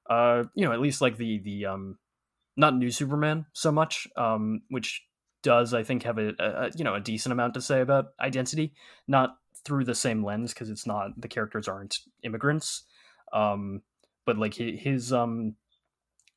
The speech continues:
his regular Superman work, um, that he did before both of these, uh, also feels kind of detached, um, from that sort of main thrust that you find in a lot of wor-, his work.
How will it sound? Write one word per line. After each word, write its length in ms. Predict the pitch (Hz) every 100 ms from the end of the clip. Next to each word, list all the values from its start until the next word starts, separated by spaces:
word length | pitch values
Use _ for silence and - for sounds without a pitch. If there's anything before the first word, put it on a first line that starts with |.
| _
his 240 | - 143
regular 480 | 123 147 165 139 113
Superman 480 | 104 113 104 101 101
work, 380 | - - - - _ _ _ _
um, 500 | 104 98 98 98 101
that 180 | 95 104
he 120 | 110
did 240 | 101 104 98
before 380 | 101 - 113
both 260 | 98 104 -
of 100 | 92
these, 380 | 92 87 90 -
uh, 340 | 98 98 92 92
also 320 | - 104 123 107
feels 640 | - 117 117 117 - - _ _ _ _ -
kind 200 | 139 123
of 80 | 113
detached, 680 | 113 123 113 135 - - _ _ _ _ -
um, 560 | 123 123 123 123 127 -
from 400 | 139 131 123 120
that 180 | 135 127
sort 220 | - 135
of 260 | 131 123 127 - - _ _
main 320 | - 143 135 127
thrust 600 | 135 131 139 - - 143
that 100 | 139
you 80 |
find 220 | 131 139 143
in 40 |
a 40 |
lot 120 | 139 143
of 80 |
wor-, 200 | 143 160 151
his 200 | 147 139
work. 340 | 170 170 -